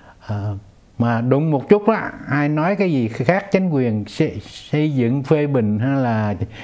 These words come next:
chỉ trích, à, xây dựng gì đó, thì Cộng sản nói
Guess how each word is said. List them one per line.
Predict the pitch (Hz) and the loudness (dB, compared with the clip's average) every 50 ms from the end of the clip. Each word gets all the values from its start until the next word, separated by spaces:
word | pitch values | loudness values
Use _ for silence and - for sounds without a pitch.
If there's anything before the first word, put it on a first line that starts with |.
| - - - | -18 -18 -2
chỉ | - 110 120 151 165 - | 0 2 2 2 2 2
trích, | - 214 214 - - - - - - - - - | 2 2 2 0 -8 -16 -18 -20 -20 -20 -8 -4
à, | - 165 165 135 139 139 139 131 127 123 | -2 0 0 0 0 0 0 -2 -2 -4
xây | - - 156 143 143 | 0 2 2 2 4
dựng | 131 123 123 143 147 | 2 2 2 2 2
gì | 151 135 | 2 2
đó, | 127 160 180 - - - - - - - - - - - | 2 2 0 -2 -8 -14 -18 -20 -20 -20 -20 -20 -2 0
thì | 120 117 113 117 110 110 113 - - - - - - - - - - - | 2 2 2 0 -2 -4 -8 -14 -20 -20 -20 -20 -20 -20 -20 -20 -8 -4
Cộng | - 101 117 127 | -2 0 0 0
sản | 127 127 113 120 143 156 | 0 2 2 2 2 0
nói | 151 143 151 170 180 170 | 0 0 0 0 -2 -2